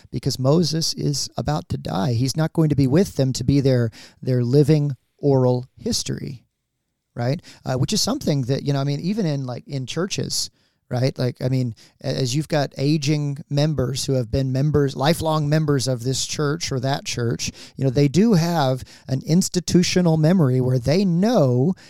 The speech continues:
how things run, and they remember when this started or what happened here, or they know the history behind it.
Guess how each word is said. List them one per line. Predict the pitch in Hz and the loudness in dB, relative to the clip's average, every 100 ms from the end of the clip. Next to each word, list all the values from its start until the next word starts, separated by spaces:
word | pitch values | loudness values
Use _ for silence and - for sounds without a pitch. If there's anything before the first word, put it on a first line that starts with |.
| - - | -20 -6
how | 143 160 | -2 0
things | 156 160 156 151 156 | 0 2 2 2 2
run, | 180 156 | 2 2
and | 135 127 | 0 0
they | 147 175 190 165 | 2 2 0 2
remember | 156 147 185 240 165 131 123 | 2 2 0 0 0 0 0
when | 135 175 175 | 2 2 2
this | 151 131 - - _ _ _ - | 2 2 0 -8 _ _ _ -8
started | - - 185 160 117 117 | -4 0 2 2 2 0
or | 120 123 | 2 2
what | 139 170 | 2 0
happened | 143 165 170 143 | 0 0 -2 -2
here, | - 190 165 | -2 0 2
or | 139 | 2
they | 147 | 4
know | 156 | 4
the | 147 | 4
history | 143 226 - 156 135 | 4 2 2 0 2
behind | 120 107 113 113 | 2 2 2 2
it. | - | 0